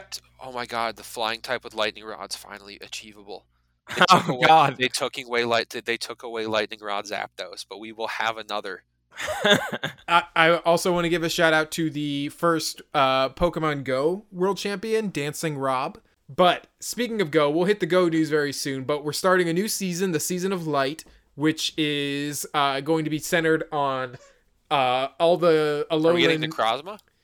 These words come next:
Speaker 3: Yes, uh, it's
Speaker 1: Oh,
Speaker 3: all the,
Speaker 1: sick. I
Speaker 3: all
Speaker 1: gotta,
Speaker 3: the
Speaker 1: I'm gonna do
Speaker 3: Alolan
Speaker 1: quests.
Speaker 3: legendaries. So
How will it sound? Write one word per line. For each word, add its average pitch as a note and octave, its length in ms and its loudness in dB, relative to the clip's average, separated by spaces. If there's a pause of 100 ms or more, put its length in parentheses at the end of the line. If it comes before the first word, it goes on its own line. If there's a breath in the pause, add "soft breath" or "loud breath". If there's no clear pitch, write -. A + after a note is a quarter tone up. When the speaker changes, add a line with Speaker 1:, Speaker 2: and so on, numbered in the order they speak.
(200)
Speaker 3:
Yes, - 560 -4
uh, D#3+ 60 2
it's D#3 220 2
Speaker 1:
Oh, E3+ 100 8
Speaker 3:
all F3+ 100 6
the, F3 100 4
Speaker 1:
sick. E3+ 420 -2
I E3+ 40 0
Speaker 3:
all E3+ 140 8
Speaker 1:
gotta, F#3 100 4
Speaker 3:
the F3 100 4
Speaker 1:
I'm D#3+ 80 0
gonna D#3 160 4
do D#3+ 100 4
Speaker 3:
Alolan D#3 240 2
Speaker 1:
quests. C3+ 220 -2
Speaker 3:
legendaries. B2 480 -8
So C3+ 560 -2